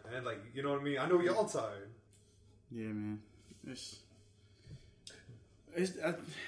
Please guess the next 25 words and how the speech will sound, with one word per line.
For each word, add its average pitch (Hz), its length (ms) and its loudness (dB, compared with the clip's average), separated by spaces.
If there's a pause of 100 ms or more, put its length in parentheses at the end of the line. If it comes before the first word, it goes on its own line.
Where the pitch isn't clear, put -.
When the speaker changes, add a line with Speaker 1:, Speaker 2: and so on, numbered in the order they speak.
(720)
Speaker 2:
it's 156 140 8
something 208 300 8
that 180 140 6
we 160 100 6
needed, 156 400 6
though. 104 240 -4 (220)
Like, 107 360 -2
not 165 240 8
saying 160 320 6
that 127 220 2
we 123 100 2
needed 127 500 2 (920)
the 107 80 -6
violence, 123 1040 2 (360)
the, 110 320 -2
uh, 104 300 -6 (280)
I 135 40 6
think 135 340 2 (800)
we 127 140 2
needed 131 420 4
to 113 80 2
see 127 540 2 (400)
everything 120 460 4
up 104 120 0
front 110 360 0